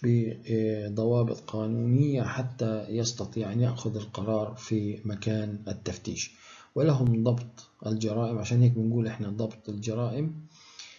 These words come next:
التي تقع مخالفة لأحكام هذا القانون، وإثبات هذه الجرائم في محاضر يوقعون عليها ويشهد بالمخالفة. يعني إذا دخل مفتش الصحة على أي مطعم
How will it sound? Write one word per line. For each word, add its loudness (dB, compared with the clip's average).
التي 2
تقع -4
مخالفة 2
لأحكام -2
هذا -2
القانون، 0
وإثبات 4
هذه 0
الجرائم -2
في 0
محاضر 0
يوقعون -2
عليها 0
ويشهد 0
بالمخالفة. -2
يعني 0
إذا 0
دخل 0
مفتش -4
الصحة -2
على -4
أي 4
مطعم 2